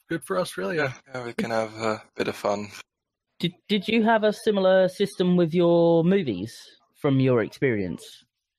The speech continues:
Speaker 3: So kind of like over here, our video game rating system and our, and our movies and T V rating systems were for a while united. They were the same.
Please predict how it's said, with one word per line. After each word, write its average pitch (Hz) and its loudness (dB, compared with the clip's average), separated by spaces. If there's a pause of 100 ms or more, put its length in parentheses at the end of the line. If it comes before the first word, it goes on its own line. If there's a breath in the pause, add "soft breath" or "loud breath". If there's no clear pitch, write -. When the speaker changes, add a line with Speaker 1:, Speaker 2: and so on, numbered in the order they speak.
(400)
Speaker 3:
So 120 -2
kind 127 0
of 120 0
like 107 0
over 156 0
here, 127 0 (560 soft breath)
our 139 2
video 135 0
game 123 0
rating 117 0
system 120 -2
and 120 2
our, 117 2 (420)
and 123 0
our 113 2
movies 120 0
and 117 0
T 127 -2
V 127 -2
rating 110 -2
systems 117 -4
were 139 2
for - -6
a 127 0
while 131 0 (680)
united. 131 0
They 117 2
were 117 -2
the 117 -2
same. 165 -2